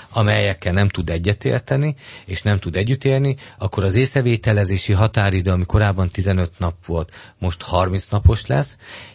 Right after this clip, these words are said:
Igen ám, de a harminc napos határidő jogvesztő lesz. Tehát már nem lehet azzal a taktikával és technikával érni, hogy majd beadjuk a huszadik napon, meg a negyvenedik napon, meg az ötvenharmadik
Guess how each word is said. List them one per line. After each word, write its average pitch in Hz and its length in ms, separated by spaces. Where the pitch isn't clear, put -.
Igen 117 280
ám, 113 280
de 104 100
a 101 60
harminc 101 420
napos 92 280
határidő 92 460
jogvesztő 92 680
lesz. 78 320
Tehát 101 340
már 101 180
nem 127 200
lehet 120 260
azzal 110 260
a 107 40
taktikával 101 720
és 92 100
technikával 92 600
érni, 95 260
hogy 95 120
majd 92 220
beadjuk 92 420
a 85 100
huszadik 98 400
napon, 95 280
meg 85 160
a 80 40
negyvenedik 92 560
napon, 92 280
meg 80 140
az 80 100
ötvenharmadik 87 680